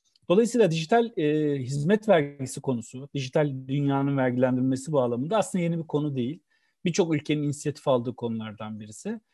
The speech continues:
Biz de yedi bin yüz doksan dört sayılı kanunla Mart iki bin yirmiden itibaren, tam pandeminin başladığı aydan itibaren ilk beyannameleri almaya başladık. İlk, e, vergilendirme dönemi Mart iki bin yirmi, ilk beyannameler de Nisan ayının içerisinde verildi.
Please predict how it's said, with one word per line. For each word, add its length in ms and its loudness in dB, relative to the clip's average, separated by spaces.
Biz 160 0
de 60 4
yedi 180 4
bin 80 2
yüz 120 0
doksan 300 2
dört 120 2
sayılı 280 0
kanunla 640 0
Mart 340 0
iki 160 -4
bin 100 2
yirmiden 380 0
itibaren, 460 -2
tam 260 0
pandeminin 540 0
başladığı 440 0
aydan 280 -2
itibaren 420 -6
ilk 220 -4
beyannameleri 920 0
almaya 380 4
başladık. 480 0
İlk, 140 0
e, 200 0
vergilendirme 600 2
dönemi 180 -4
Mart 280 -2
iki 180 -6
bin 80 -4
yirmi, 280 -4
ilk 200 -4
beyannameler 600 0
de 100 -2
Nisan 300 -4
ayının 180 -4
içerisinde 520 -4
verildi. 380 -2